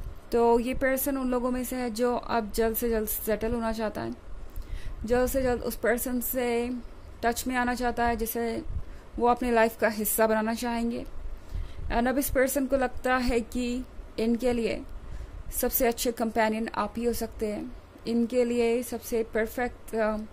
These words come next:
अगर कोई हो सकता है तो वो है आप। बहुत सारी चीज़ें इस person के दिमाग में चल रही है, उन्हें लगता है कि आप भी उन्हीं की तरह grounded हैं और, अम,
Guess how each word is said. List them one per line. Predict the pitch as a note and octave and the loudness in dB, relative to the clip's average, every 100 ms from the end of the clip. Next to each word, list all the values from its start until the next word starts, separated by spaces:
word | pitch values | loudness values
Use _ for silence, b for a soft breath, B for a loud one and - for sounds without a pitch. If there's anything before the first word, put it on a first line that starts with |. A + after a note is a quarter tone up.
| - - - - - | -16 -18 -18 -16 -4
अगर | A#3 A#3+ | 2 2
कोई | A#3+ A#3 | 4 2
हो | A3 A3 | 4 0
सकता | - - G3+ | 0 -2 0
है | G#3+ G#3 G3 | 0 -2 -4
तो | - G3 | -2 -2
वो | F#3 G3+ | -2 -2
है | G#3 - - | -4 -6 -2
आप। | G3+ C#4+ - - B B B B B B B B B - - | 0 -2 -8 -16 B B B B B B B B B -18 -10
बहुत | A3 C4 D4 | 0 4 6
सारी | E4 D#4 | 6 6
चीज़ें | - C#4 C4 | 6 2 4
इस | C#4 | 2
person | - B3 A#3+ A#3+ | 4 2 2 2
के | A#3+ | 2
दिमाग | A3 G#3 G#3 | 2 2 2
में | G#3 | -2
चल | G#3 G#3+ G#3+ | 2 2 4
रही | A3+ A#3 | 2 0
है, | A#3+ | -2
उन्हें | B3 A3+ A3+ | -4 -2 0
लगता | A3 - | 0 2
है | A3+ | 2
कि | A3 | 4
आप | G#3+ F#3+ | 0 2
भी | A3+ | 2
उन्हीं | A3+ A3 | 2 0
की | G#3+ | 2
तरह | G#3+ | 2
grounded | G#3 G3+ F#3+ G3+ A3+ | 2 2 0 2 0
हैं | B3 C4 C4 | 0 -2 -2
और, | - A3+ A#3 A3 | 2 4 4 4
अम, | A#3 A#3 B3 | 4 4 2